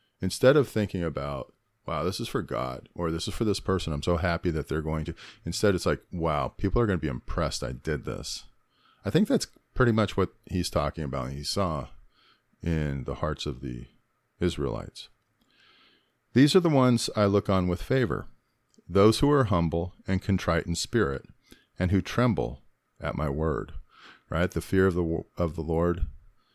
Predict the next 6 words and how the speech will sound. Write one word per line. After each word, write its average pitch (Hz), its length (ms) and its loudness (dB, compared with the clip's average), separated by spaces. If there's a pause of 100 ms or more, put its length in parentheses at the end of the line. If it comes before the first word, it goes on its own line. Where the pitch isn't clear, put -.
(320)
is 80 180 -2
the 82 80 -2
beginning 78 360 -2
of 73 160 -6
wisdom. 98 500 -4 (1200)
So 82 480 0